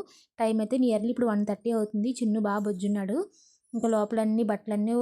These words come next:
ఆరేసిన బట్టలన్నీ తీసి మంచం మీద అయితే వేశాను. ఇంకా మార్నింగ్ నానబెట్టిన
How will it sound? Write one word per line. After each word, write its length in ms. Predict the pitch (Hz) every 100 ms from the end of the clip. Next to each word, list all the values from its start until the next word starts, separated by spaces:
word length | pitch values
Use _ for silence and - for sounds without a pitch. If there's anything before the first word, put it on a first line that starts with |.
| -
ఆరేసిన 400 | 208 208 220 233
బట్టలన్నీ 440 | 208 214 208 226 226
తీసి 320 | 208 208 330 415 - _ _ 247
మంచం 340 | 220 214 214
మీద 100 | 220 214
అయితే 140 | 226
వేశాను. 420 | 214 202 208 202 262
ఇంకా 260 | 247 233 226 226 220 226
మార్నింగ్ 400 | 214 214 226 226
నానబెట్టిన 400 | 208 208 208